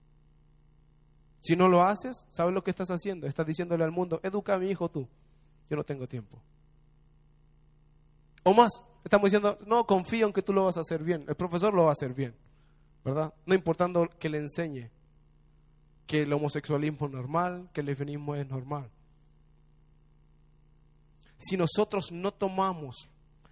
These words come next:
esa posición, ¿saben qué? Nuestra fa-, nuestros hijos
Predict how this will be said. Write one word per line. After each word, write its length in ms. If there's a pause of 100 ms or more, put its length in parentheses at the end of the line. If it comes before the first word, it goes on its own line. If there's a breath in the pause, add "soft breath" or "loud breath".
(180)
esa 260
posición, 960 (2500)
¿saben 300
qué? 200
Nuestra 300
fa-, 200
nuestros 480
hijos 420